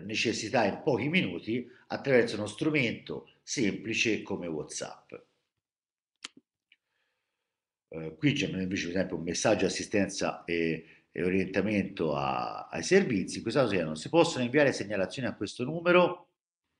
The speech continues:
Eh, questo, eh, gli viene risposto che per, diciamo, le segnalazioni c'è una piattaforma ad hoc e questa è un, diciamo, una modalità che utilizzano numerose amministrazioni.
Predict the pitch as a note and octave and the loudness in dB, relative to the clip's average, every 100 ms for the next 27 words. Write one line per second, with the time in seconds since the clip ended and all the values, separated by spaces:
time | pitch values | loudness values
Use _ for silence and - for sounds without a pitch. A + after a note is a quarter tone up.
0 | _ _ _ _ _ - - - - - | _ _ _ _ _ -20 -20 -20 -16 -16
1 | - _ G2 F#2+ F2 E2 D#2+ D2 - - | -16 _ -2 0 0 0 0 -2 -4 -12
2 | _ _ - A#2 - F2+ - - F2+ F2+ | _ _ -2 -2 0 -2 -4 -4 0 0
3 | F2 E2+ F#2 B2+ A#2+ A#2+ F#3+ - A2 A#2 | 0 -2 -2 0 2 4 4 2 0 0
4 | A#2+ B2 - C#3+ G#2 - - _ _ _ | 2 2 6 6 6 0 -12 _ _ _
5 | - D3 G#2 C2+ - C3+ - A2+ E2 F2+ | 4 6 6 4 -4 -6 -2 -2 -2 -2
6 | G#2+ D3 A#2+ D#3+ G#3 G#3 G#2 F#2+ D3 E3 | 0 0 2 6 6 4 0 0 0 -2
7 | - G#2 A2+ D#3 D#3 F3 F3+ F#3+ C#3+ D3+ | -2 -2 0 0 2 0 0 -4 0 0
8 | C#3 - - - - - - - - - | 0 -2 -10 -14 -16 -14 -14 -16 -20 -8
9 | D3+ - B2+ B2+ D3+ A2 G2+ G2 F2+ - | -6 0 0 4 4 4 2 0 0 -2
10 | - - A2 F#2 F#2+ G2 F#2 - B2 B2 | -10 -10 -8 -6 -4 -2 -2 -4 -2 2
11 | D#3+ F3 A#2+ G#2 - B2+ A#2 A2 A#2 G#2+ | 2 2 0 -2 -2 -6 -8 -6 -8 -8
12 | G#2 G2+ G2 F#2+ G2+ - A#2+ A#2 F#3 B2 | -4 -4 -4 -6 -10 -6 -4 0 2 2
13 | C#2+ | 0